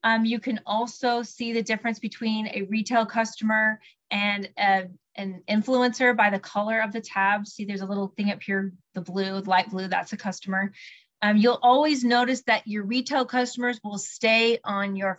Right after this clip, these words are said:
front line. So those are the people you, you don't move. Um, but here is my entire retail view here of my tree.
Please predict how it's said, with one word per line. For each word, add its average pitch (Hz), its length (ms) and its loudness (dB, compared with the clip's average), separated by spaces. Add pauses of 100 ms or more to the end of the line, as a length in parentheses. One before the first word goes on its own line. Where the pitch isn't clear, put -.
front 196 240 -2
line. 175 420 -4
So 190 380 -2
those 196 180 -4
are 220 60 -4
the 202 80 -10
people 202 260 -2
you, 190 220 -6
you 190 120 -2
don't 190 300 0
move. 175 300 -6 (640)
Um, 202 380 4
but - 180 2
here 254 280 2
is 214 200 -2
my 208 160 4
entire 240 680 2 (140)
retail 233 680 -2
view 196 380 -6
here 196 500 -4 (280)
of 185 260 2
my 185 440 0
tree. 392 400 -4